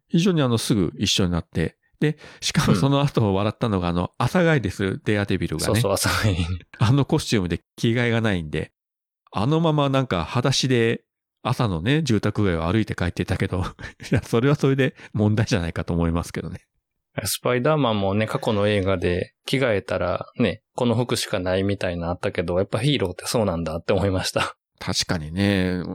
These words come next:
Speaker 2: あくまでスーツですからね、あれ。
Speaker 1: まあ、その意味ではね、あの、アイアンマンのあの、ナノテクのね、あのスーツはいいんでしょうけどね、
Speaker 2: うん。
Speaker 1: 瞬時にパッと切れて瞬時に外せるっていうんだけど、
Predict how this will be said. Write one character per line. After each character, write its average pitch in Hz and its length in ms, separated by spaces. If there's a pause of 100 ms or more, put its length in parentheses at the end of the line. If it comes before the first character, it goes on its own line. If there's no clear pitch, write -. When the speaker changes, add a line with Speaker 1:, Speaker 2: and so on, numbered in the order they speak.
(100)
Speaker 2:
あ 127 80
く 135 140
ま 110 100
で 92 100
ス 113 140
ー 98 80
ツ 98 100
で 85 120
す - 60
か 85 120
ら 85 80
ね、 87 80
あ 82 60
れ。 85 160 (200)
Speaker 1:
ま 117 100
あ、 - 20
そ - 160
の 170 120
意 240 40
味 277 100
で 170 100
は 98 120
ね、 127 240
あ 110 140
の、 98 420
ア 117 120
イ 117 120
ア 113 60
ン 107 80
マ 95 140
ン 85 60
の 85 80
あ 87 60
の、 90 200 (140)
ナ 117 120
ノ 117 120
テ 117 120
ク 120 100
の 110 100
ね、 175 260
あ 104 120
の 98 100
ス 127 160
ー 110 60
ツ - 80
は 87 100
い 92 100
い 92 40
ん 90 40
で 82 100
し 104 80
ょ 92 80
う 95 40
け 78 60
ど 85 100
ね、 101 320
Speaker 2:
う - 40
ん。 - 40
Speaker 1:
瞬 107 220
時 82 100
に 82 240 (460)
パ 95 80
ッ - 100
と - 80
切 87 100
れ 82 80
て - 100
瞬 101 220
時 80 120
に 78 60
外 90 180
せ 95 140
る - 100
っ - 20
て - 140
い - 20
う 78 60
ん 80 40
だ 82 60
け 80 120
ど、 78 220